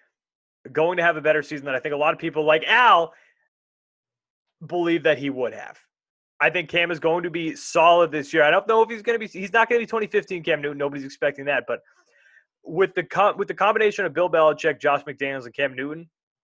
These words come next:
I think this offense is going to be a lot better than what people anticipated. I think there's a very good chance,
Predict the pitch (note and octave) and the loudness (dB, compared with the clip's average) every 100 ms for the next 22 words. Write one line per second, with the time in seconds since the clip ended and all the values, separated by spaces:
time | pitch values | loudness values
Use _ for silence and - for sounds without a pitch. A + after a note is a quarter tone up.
0 | _ C#3 D3+ F3 F3+ F3+ F3+ E3 E3 D3 | _ -2 0 -2 -6 0 2 2 0 -10
1 | C3+ C#3+ C#3+ C3+ B2 C3 C#3 C3 B2+ A#2+ | -10 -10 -6 -6 -2 -2 0 -4 -4 -8
2 | A2+ - B2 A#2 A2+ A2 D#3+ - - B2 | -12 -14 -14 -12 -12 -6 -6 -6 -8 -6
3 | A#2 B2 - C#3+ D#3+ F3 D#3+ C#3+ C3+ A#2 | -6 -6 -2 0 -2 -6 -6 -4 -6 -2
4 | C3+ F#3+ F3+ D3 C#3 - B2+ A2+ A2 | -2 0 -4 -8 -10 -12 -10 -10 -12